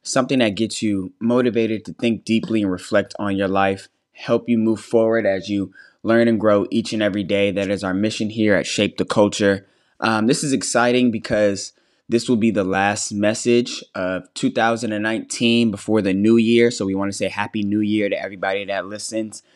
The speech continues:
as we get ready to enter and conquer twenty twenty, the new decade as well. Thank you so much for everybody that's listened at some point this year. This is the first year that we've been doing this podcast, and it's just been great to get all the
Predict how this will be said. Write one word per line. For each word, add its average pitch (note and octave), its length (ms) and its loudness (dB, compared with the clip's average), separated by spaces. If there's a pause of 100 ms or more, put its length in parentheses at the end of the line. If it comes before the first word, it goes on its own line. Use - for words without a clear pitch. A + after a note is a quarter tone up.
(180)
as G2 200 -4
we G#2 40 -2
get F#2 200 2
ready G#2+ 280 4
to G2 380 2 (260)
enter C#3+ 440 4
and G#2 180 -2
conquer A2+ 460 -2
twenty A2+ 400 -2
twenty, A2+ 440 0
the G2 180 -4
new G#2 240 0
decade A2 720 0 (300)
as G2 220 -4
well. G#2+ 320 6
Thank A#2+ 240 0
you - 320 -2
so C#3 360 2
much B2 280 2
for D2+ 100 -6
everybody G#2+ 320 -2
that's G#2 240 -4
listened A2+ 520 -2
at - 180 -8
some A#2+ 260 0
point A#2+ 380 -4
this A2 260 -8
year. A#2 400 2 (200)
This G#2 140 -8
is G#2 120 -10
the G2 80 -10
first A2 340 -4
year A2+ 160 2
that G2 140 0
we've G2+ 100 -2
been G2 180 -4
doing A#2 220 4
this A2+ 160 -2
podcast, G#2+ 540 -2
and F#2 80 -4
it's G2 160 -6
just A#2 200 -4
been G#2 160 -2
great G2 420 0 (320)
to G#2 100 -2
get G2+ 180 2
all G2+ 200 4
the G2 360 0